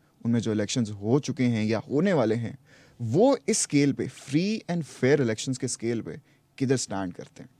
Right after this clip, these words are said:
तो आज की पॉडकास्ट इसी मुतल्लिक होने वाली है and for that discussion we have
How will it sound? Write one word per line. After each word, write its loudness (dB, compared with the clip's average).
तो 0
आज 6
की 0
पॉडकास्ट 2
इसी 4
मुतल्लिक 8
होने 0
वाली 4
है 4
and -4
for 2
that 4
discussion 0
we 0
have 2